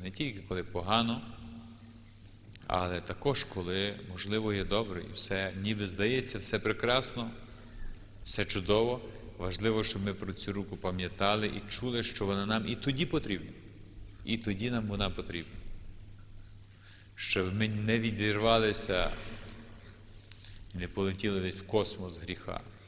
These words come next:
але щоб ми чули, що ця рука нас тримає на дорозі життя.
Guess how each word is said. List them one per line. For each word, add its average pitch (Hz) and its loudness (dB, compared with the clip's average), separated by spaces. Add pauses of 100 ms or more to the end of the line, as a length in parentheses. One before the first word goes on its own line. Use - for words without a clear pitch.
(1600)
але 82 -2
щоб 90 -2
ми 90 -2
чули, 110 2
що - -4
ця - 0
рука 90 0
нас 82 -2
тримає 85 -2
на 82 -4
дорозі 80 -6
життя. - -10